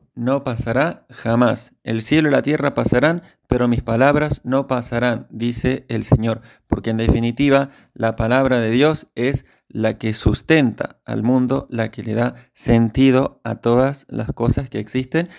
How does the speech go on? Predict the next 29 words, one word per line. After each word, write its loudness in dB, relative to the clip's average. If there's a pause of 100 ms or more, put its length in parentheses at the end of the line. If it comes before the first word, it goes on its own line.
(140)
y -2
permanecerá 0 (100)
para -2
siempre. -4 (680)
Entonces, 2
pidámosle -2
a -8
la -4
Virgen -4
María 2 (300)
saber 0
aprovecharnos 0
de -6
la -4
palabra 0
de 0
Dios 0
que -2
es -12 (320)
viva 2
y -8
eficaz, -2 (380)
como -2
nos -4
enseña 2
el -2
apóstol -4
San -2
Pablo, 2